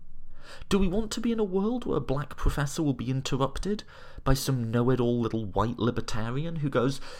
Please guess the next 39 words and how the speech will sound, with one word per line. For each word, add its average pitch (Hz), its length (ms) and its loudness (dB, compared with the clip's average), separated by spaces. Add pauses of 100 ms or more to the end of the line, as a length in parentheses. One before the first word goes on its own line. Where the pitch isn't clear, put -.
(100)
"Well, - 120 -4
you 190 80 0
know, - 100 0
I 190 100 4
just 233 180 -2
want 190 140 -6
to 160 60 -4
flag 135 360 -2
the 113 100 -2
race 117 320 0
and 117 260 -2
I 113 140 -2
Q 127 320 -2
thing, 160 320 0
and 117 140 0
you 127 60 -2
might 123 220 0
not 107 200 -4
be 110 260 2 (280)
understanding 120 720 0
me 139 140 0
because 110 480 0
of, 101 220 2
you 113 100 -2
know, 65 220 0 (160)
your 104 280 6
genetic 95 500 -2
inheritance, 117 680 -4
and, 117 140 -2
you 131 60 2
know, 104 80 2
here's 123 260 0
my 113 120 4
little 110 340 0 (340)
stats - 520 0
table 87 460 2
to - 180 -4 (220)
prove - 300 12
it"? - 260 0